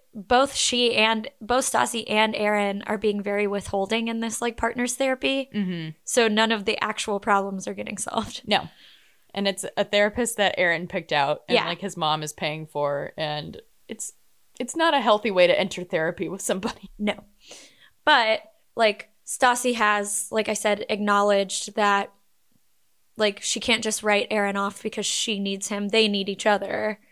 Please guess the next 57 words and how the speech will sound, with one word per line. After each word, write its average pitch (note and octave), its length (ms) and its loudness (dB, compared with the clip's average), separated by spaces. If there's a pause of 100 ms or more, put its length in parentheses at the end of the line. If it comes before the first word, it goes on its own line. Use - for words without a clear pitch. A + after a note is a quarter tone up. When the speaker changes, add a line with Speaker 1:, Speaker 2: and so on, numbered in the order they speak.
(120)
Speaker 2:
Yeah, A3 160 4
Stassi C4 520 2
is A#3 140 -4
doing A3 240 0
a G3 60 -2
very G#3+ 200 0
respectable G#3+ 520 -2
thing G#3+ 240 -4
here, A3+ 180 -4
which F#3+ 200 -6
is, D#3+ 320 -4
"You B3 160 0
are A3+ 120 6
a F3 40 4
means A#3 320 -2
to A#3 120 0
an G3+ 100 0
end. D3 340 -6 (120)
I A#3+ 180 4
don't G3 140 4
Speaker 1:
Right. A3 120 6
Speaker 2:
like F#3+ 180 0
you G#3 120 0
at G#3 80 4
all. A3+ 380 4
I F3+ 120 2
don't F#3 160 -6
wanna F#3 160 0
be F3+ 100 -8
friends A3+ 280 0
with A3+ 140 -8
you, A3 260 0 (320)
but A3+ 360 4
you G3+ 160 0
are G3 80 4
my F#3+ 120 0
skating F3+ 340 -2
partner F3 280 -2
and E3+ 120 -2
I E3+ 80 2
wanna D#3+ 200 -4
go D#3 120 -4
to D3+ 60 -4
the D3+ 140 -6
Olympics." - 560 -10
Speaker 1:
Right, A3 340 2
yeah. G#3+ 240 2
She's A#3 380 2
like, G#3 240 4
"If A3 140 -4
I A3+ 100 6
gave A#3+ 260 4
up B3+ 140 4
now, G#3+ 280 6
it G3+ 120 2
would, G#3 160 -4
like, G3 380 -2